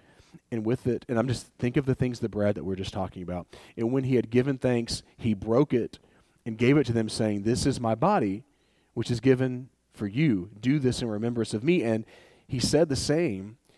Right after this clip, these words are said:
with the cup after supper, saying, 'This is the cup that is poured out for you.'" I think I read that wrong, but anyways, whatever. "Is the new covenant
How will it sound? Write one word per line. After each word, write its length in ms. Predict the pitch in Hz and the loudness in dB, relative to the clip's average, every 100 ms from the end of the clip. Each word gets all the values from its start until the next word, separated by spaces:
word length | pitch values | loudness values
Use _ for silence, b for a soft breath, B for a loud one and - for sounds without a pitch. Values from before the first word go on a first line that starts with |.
| b | b
with 160 | 120 - | -8 -6
the 80 | 113 | -4
cup 320 | - 147 139 | 0 2 2
after 260 | 131 113 110 | -2 -4 -6
supper, 580 | - 170 180 92 107 _ | -2 -2 -2 -6 -12 _
saying, 500 | - - 117 113 107 | -14 -6 -2 -2 -4
'This 240 | 104 143 - | 0 -2 -2
is 160 | 131 | -6
the 100 | 127 | -6
cup 360 | 117 123 107 - - | -4 -2 -2 -2 -6
that 200 | 113 87 | -4 -4
is 120 | 104 | -8
poured 420 | - - 156 156 | -12 -4 -2 -2
out 400 | - 120 120 120 _ _ _ _ _ _ _ _ _ _ - | -2 0 0 -2 _ _ _ _ _ _ _ _ _ _ -20
for 180 | - 127 | -10 -6
you.'" 460 | 113 131 135 104 107 b b b b b _ | -4 -2 -4 -4 -8 b b b b b _
I 100 | - | -12
think 160 | 92 107 | -6 -4
I 20 | |
read 180 | 92 92 | -2 -4
that 120 | 90 | -4
wrong, 160 | 90 90 | -8 -10
but 160 | 87 92 | -8 -8
anyways, 240 | 85 82 | -10 -10
whatever. 280 | 87 82 80 b b b | -10 -10 -12 b b b
"Is 220 | 127 113 | 4 4
the 100 | 117 | 0
new 300 | 113 127 135 | -2 2 2
covenant 720 | - - 123 120 110 - - | 4 2 2 0 -4 -6 -14